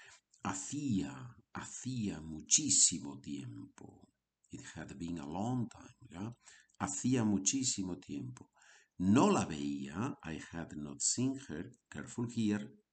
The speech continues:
English pluscuamperfect, Spanish imperfect. No la veía desde hace más de veinte años. O no la veía desde hacía más de veinte años.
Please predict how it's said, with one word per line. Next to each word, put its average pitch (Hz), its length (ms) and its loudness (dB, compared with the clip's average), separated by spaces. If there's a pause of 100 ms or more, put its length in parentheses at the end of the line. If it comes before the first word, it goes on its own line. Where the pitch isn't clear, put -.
English 101 500 2
pluscuamperfect, 120 880 -2
Spanish 101 600 0
imperfect. 107 1000 -4 (680)
No 135 280 6
la 92 160 4
veía 90 600 0
desde 107 880 6
hace 107 460 -2
más 87 400 -4
de 71 80 -8
veinte 71 440 -10
años. - 800 -20 (1600)
O 78 100 -18
no 78 200 -12
la 76 140 -8
veía 110 520 2
desde 76 500 -2
hacía - 560 0
más 73 280 -4
de 71 100 -14
veinte 67 440 -16
años. - 680 -16